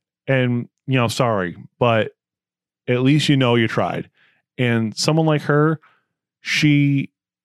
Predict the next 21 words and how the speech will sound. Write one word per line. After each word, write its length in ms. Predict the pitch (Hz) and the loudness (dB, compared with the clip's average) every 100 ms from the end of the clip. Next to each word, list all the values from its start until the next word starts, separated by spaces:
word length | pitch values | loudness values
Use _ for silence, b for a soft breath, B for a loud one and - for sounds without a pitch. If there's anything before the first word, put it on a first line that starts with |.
| _ _ _ _ _ - 131 | _ _ _ _ _ -20 -2
got 220 | 135 127 | -2 0
screwed 400 | - 160 196 196 | 0 2 4 4
in 100 | 151 | 2
a 40 | |
similar 340 | - 156 151 143 | 0 0 2 2
way 140 | 135 | 2
to 160 | 131 139 | 0 0
Ian, 240 | 131 123 | 2 2
where, 100 | 113 | 2
like, 180 | 107 107 | 2 0
she 120 | - | 0
didn't 140 | 139 135 | 0 0
have 180 | 127 | 0
much 200 | 120 123 | 0 -2
of 60 | 123 | -2
a 60 | 113 | -2
chance 320 | 117 107 - | -4 -6 -8
to 80 | 95 | -10
defend 320 | 98 101 104 | -8 -6 -4
herself. 420 | 104 123 127 - _ - _ _ _ _ _ _ _ _ _ _ 120 | -2 0 -2 -6 _ -20 _ _ _ _ _ _ _ _ _ _ -6
But 440 | 135 127 113 - | 0 2 0 -4